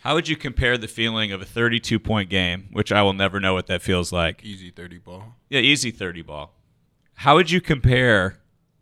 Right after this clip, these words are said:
Speaker 1: that feeling to whenever you get done with a great broadcast or a great podcast? Is it similar for you or different?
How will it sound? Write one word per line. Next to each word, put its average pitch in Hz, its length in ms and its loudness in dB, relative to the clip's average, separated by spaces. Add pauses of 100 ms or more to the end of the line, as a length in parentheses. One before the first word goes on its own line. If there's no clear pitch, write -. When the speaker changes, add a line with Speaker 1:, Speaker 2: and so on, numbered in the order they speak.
(120)
Speaker 1:
that 117 280 6
feeling 95 520 -4 (400)
to 107 140 0
whenever 110 300 4
you 110 180 4
get 107 180 2
done 104 220 0
with 95 160 -6
a 98 60 -12
great 92 280 -2
broadcast 95 680 0
or 90 80 0
a 85 60 -2
great 90 240 -2
podcast? 87 540 -4
Is 98 100 -2
it 92 80 -4
similar 123 360 4
for 127 140 -4
you 120 180 6
or 98 120 4
different? 85 360 -2